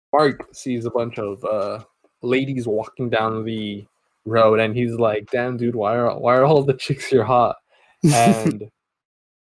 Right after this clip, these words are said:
Speaker 1: Pelle is, uh, I don't, I don't know if it's Pelle or, uh, Christian that they're starting to say something, and Josh cuts in, and he's like, "No, no, no, here, let me give you the real reason.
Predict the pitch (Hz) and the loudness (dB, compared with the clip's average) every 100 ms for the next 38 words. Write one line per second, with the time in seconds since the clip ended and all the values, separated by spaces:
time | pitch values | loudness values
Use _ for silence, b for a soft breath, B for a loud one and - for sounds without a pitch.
0 | _ - 143 147 143 131 117 117 110 110 | _ -2 2 6 6 6 2 -2 -4 -4
1 | 104 101 101 101 - _ _ _ _ _ | -4 -4 -6 -12 -18 _ _ _ _ _
2 | 135 147 135 135 165 156 127 - 120 120 | -2 0 0 0 0 0 -4 -8 -4 -4
3 | 101 104 101 95 - - 104 98 - 147 | -2 -4 -6 -10 -16 -12 -8 -8 -6 -4
4 | 131 131 113 120 113 127 117 107 - 131 | -4 -4 -6 -8 -8 -6 -6 -6 -2 0
5 | 131 120 104 104 101 98 95 - 117 110 | 0 -4 -6 -6 -6 -8 -12 -4 0 0
6 | - - 104 104 95 98 90 98 101 127 | -2 -10 -10 -10 -10 -10 -8 -8 -6 -2
7 | 131 110 104 98 104 135 139 139 127 113 | 0 0 -4 -6 0 2 2 2 0 0
8 | 104 110 101 104 101 92 | 0 0 0 -4 -8 -10